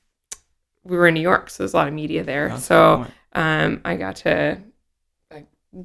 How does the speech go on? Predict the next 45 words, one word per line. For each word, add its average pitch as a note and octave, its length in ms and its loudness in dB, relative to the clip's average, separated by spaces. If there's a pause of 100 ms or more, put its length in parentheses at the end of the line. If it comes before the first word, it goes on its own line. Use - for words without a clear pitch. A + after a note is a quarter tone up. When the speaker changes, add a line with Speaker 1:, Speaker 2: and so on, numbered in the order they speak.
Speaker 1:
got F3 220 6
more E3+ 200 10
than E3 140 4
I D3 80 4
deserved D3+ 580 6
in D3+ 200 4
my, C#3 180 4
like, C3+ 300 -2
earlier D#3 420 2
career. - 520 -6
So, - 380 -2 (180)
Speaker 2:
So D#3 100 -12
it - 20 -4
was C3 120 -2
really E3 180 2
Speaker 1:
um, - 120 2
Speaker 2:
kind G2+ 200 -14
of, G2 80 -16 (600)
by A2 160 2
no B2+ 140 4
Speaker 1:
yeah. B2 80 2
Speaker 2:
means A2+ 260 -8
a G#2+ 60 -20
parallel G#2 400 6
move, G#2+ 260 -12
but - 240 -10
in A2+ 80 -12
terms A2 280 -4
of G2+ 60 -12
visibility, G#2 600 -6
it A2+ 120 -16
didn't G#2+ 200 -20
seem A2 160 -20
like G#2 180 -20
it A2 100 -20
was G#2 260 -20 (100)
more A2 260 -2
pressure - 400 -10
on - 300 -20
you. F3 180 -2
Speaker 1:
Mm-mm. F#3 300 -6 (1120)
Speaker 2:
How D3 60 0
did D3 200 -4
you D3+ 60 -18
gu-, - 160 -16